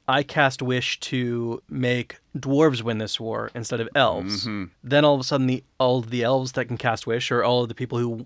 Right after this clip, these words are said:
Speaker 1: n-, you know, wanted the elves to win, can just cast wish to say, "Well, I wish all dwarves would die."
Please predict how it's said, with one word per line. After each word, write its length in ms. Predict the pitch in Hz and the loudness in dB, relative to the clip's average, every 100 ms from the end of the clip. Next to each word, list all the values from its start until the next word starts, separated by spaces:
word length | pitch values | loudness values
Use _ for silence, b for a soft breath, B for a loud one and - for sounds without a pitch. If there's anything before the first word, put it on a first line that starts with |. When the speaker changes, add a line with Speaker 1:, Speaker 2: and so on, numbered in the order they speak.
| - | -4
Speaker 1:
n-, 180 | 131 123 | -4 -4
you 160 | 139 123 | -4 -4
know, 80 | 113 | 0
wanted 340 | 117 123 120 | 0 0 0
the 120 | 120 | 0
elves 200 | 113 113 - | -2 -2 -6
to 100 | 110 | -2
win, 460 | 156 175 120 135 b b b - | 2 2 2 -2 b b b -2
can 160 | 135 | 0
just 160 | 127 - | 0 2
cast 260 | 139 127 | 2 2
wish 160 | 131 127 | -2 -2
to 80 | 123 | -2
say, 140 | - | 0
"Well, 120 | 123 127 | 2 4
I 80 | |
wish 200 | 127 127 | 2 0
all 180 | 135 123 | 0 -2
dwarves 380 | 120 123 123 113 | -2 -4 -4 -4
would 160 | 123 110 | -6 0
die." 400 | 120 - 69 | 0 0 -6